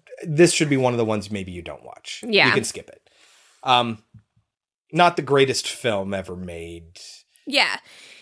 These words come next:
Speaker 2: It's not, it's not an interesting, really, it's not a really interesting story. There's nothing amazing with the acting or the direction or the cinematography, nothing like that.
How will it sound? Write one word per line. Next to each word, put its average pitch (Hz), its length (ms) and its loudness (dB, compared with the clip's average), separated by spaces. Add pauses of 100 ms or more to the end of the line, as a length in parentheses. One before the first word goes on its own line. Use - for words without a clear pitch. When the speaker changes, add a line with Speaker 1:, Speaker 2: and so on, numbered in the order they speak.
(280)
Speaker 2:
It's 359 240 2
not, 415 320 4 (880)
it's 320 240 2
not 285 240 2
an 240 60 -2
interesting, 220 600 0
really, 190 220 -4
it's 233 120 -2
not 269 140 6
a 247 40 4
really 233 220 6
interesting 208 360 0
story. 220 600 2 (380)
There's 247 280 2
nothing 240 380 4
amazing 202 540 4
with 180 120 2
the 185 140 2
acting 190 500 2
or 185 100 4
the 190 120 -2
direction 185 680 2
or 185 60 2
the 175 100 -4
cinematography, 247 1040 0 (220)
nothing 285 260 2
like 233 240 2
that. 254 400 2